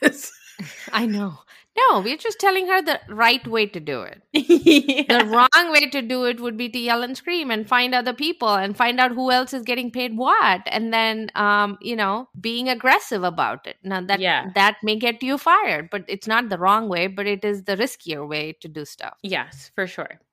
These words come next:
Speaker 1: Okay,
Speaker 2: Yeah.
Speaker 1: I have another question.
Speaker 2: Now, if
Speaker 1: Mm.
Speaker 2: the se-, severance
Speaker 1: Oh.
Speaker 2: package is great and that is actually something you might
Speaker 1: <laughs>
Speaker 2: want, maybe that's not a bad way to go.
Speaker 1: Listen, my life goal is to work really hard at a company until I'm, like,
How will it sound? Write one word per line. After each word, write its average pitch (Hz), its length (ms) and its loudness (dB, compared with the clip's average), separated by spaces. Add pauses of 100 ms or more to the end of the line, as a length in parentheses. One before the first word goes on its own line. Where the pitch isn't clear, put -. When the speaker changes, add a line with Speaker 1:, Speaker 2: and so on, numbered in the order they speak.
(180)
Speaker 1:
Okay, 247 180 2 (120)
Speaker 2:
Yeah. 180 80 -6
Speaker 1:
I 226 40 -2
have 262 120 -2
another 180 320 -2
question. - 520 -16 (360)
Speaker 2:
Now, 233 160 2
if 180 100 -2
Speaker 1:
Mm. - 40 -12
Speaker 2:
the 208 60 -8
se-, 208 300 -4
severance 180 540 -6
Speaker 1:
Oh. - 20 -12
Speaker 2:
package 220 400 -12
is 208 140 -8
great 185 420 -6
and 185 180 -6
that 165 220 -10
is - 160 -16
actually 180 400 -10
something 175 340 -6 (100)
you 165 100 6
might 151 320 -4
Speaker 1:
<laughs> 220 60 -6
Speaker 2:
want, 320 340 -4 (340)
maybe 254 180 -6
that's 233 220 -14
not 202 160 -10
a 170 40 -12
bad 147 220 -16
way - 120 -16 (100)
to - 80 -20
go. - 40 -16 (580)
Speaker 1:
Listen, 196 760 4
my 233 300 4
life 214 340 2
goal 190 360 2
is 208 480 0
to 240 200 -2
work 180 320 -4
really 202 260 -2
hard 175 280 0
at 196 100 0
a 190 80 -2
company 196 580 -6
until 190 420 -4
I'm, 180 160 0
like, 170 280 -8